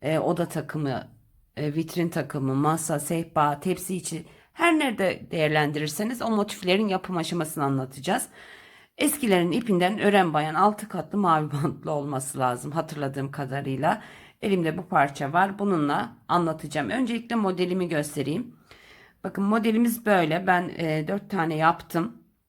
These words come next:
ve birbirine ekledim. Şimdi ilk mod-, motifini yapacağız ve bunun devamına nasıl ekleriz onu göstereceğim. Sonra alt kısma inince nasıl ekleyeceğiz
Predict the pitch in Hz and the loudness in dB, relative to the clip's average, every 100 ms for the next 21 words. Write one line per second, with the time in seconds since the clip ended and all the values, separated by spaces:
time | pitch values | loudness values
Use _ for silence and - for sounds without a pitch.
0 | _ _ _ _ _ _ - 160 170 175 | _ _ _ _ _ _ -6 -4 -2 -2
1 | 180 180 113 175 - 165 160 247 - - | 0 0 0 -2 0 -2 0 -4 -6 -20
2 | - - - 262 233 240 117 247 - 226 | -20 -14 -2 0 2 2 0 -2 -2 2
3 | 208 - - 135 214 - 214 202 202 214 | 2 0 -6 0 0 0 -2 2 2 2
4 | 226 185 170 226 - - _ _ _ 170 | 2 4 4 2 -8 -18 _ _ _ 0
5 | 196 175 - - - - 220 220 202 202 | 4 4 0 -12 -14 -2 2 4 4 6
6 | 196 196 190 202 220 - 156 - 160 156 | 6 6 2 2 0 -2 -4 -2 -2 -2
7 | 156 147 185 196 190 - 190 180 180 180 | -2 -2 0 0 -2 -2 -4 -2 0 0
8 | - - _ _ _ - 285 269 - 233 | -2 -18 _ _ _ -2 2 2 4 4
9 | 302 - - 214 180 160 170 160 151 165 | 4 -6 -8 -4 0 4 4 4 2 2
10 | 240 190 - 185 185 196 202 | -2 -4 -4 -2 2 2 0